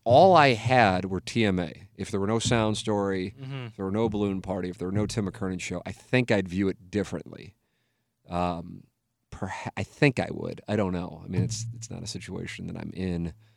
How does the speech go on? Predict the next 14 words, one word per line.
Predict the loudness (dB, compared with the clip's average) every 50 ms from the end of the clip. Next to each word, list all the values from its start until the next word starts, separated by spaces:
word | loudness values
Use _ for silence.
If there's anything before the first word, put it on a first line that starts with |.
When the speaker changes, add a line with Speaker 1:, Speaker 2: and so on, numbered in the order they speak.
| _ _ _ _ _ _ _ _ _ _ _
Speaker 2:
Right, | -20 -20 -20 -20
it's | _ _
Speaker 1:
But | -2 0
it's | 2 0
like, | 0 2
Speaker 2:
definitely | 4 4 4
Speaker 1:
I | 4
have | 4 2 0 2 4 4 4 2
my | 0 0 0 -2 -4
own | -4 -2 -2 0 0 0 0 0 -2 -2 -4 -6 -10 _ _ _ _ _ _ _ _ _
outlet, | 0 2 2 2 2 0 -2 -2 -2 -2
side | -2 -2 0 0 2 2 0 -2 -2
projects. | -2 -2 0 0 0 -2 -4 -4 -4 -4 -4 -4 -4 -4 -4 -4 -6 -10 _ _
Speaker 2:
Right. | -16 -16 -16 -16